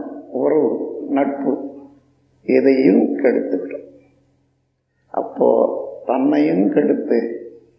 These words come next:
தன்னுடைய உறவையும் கெடுத்தால் மனிதனுக்கு மிச்சம் என்ன இருக்கும்? ஆகையினால அந்த சினத்தை தவிர்க்க வேண்டியது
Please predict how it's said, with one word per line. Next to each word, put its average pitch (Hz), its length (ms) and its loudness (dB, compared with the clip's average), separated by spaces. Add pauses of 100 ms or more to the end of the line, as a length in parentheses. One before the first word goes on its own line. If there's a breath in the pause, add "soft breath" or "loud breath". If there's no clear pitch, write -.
(320)
தன்னுடைய 131 400 0
உறவையும் 131 680 0
கெடுத்தால் 147 680 -2 (760)
மனிதனுக்கு 147 540 0
மிச்சம் 147 380 -2
என்ன 143 240 0
இருக்கும்? - 540 -6 (1600)
ஆகையினால - 1000 0 (880)
அந்த 131 200 -4
சினத்தை 135 880 0 (400)
தவிர்க்க 127 420 2
வேண்டியது 110 560 0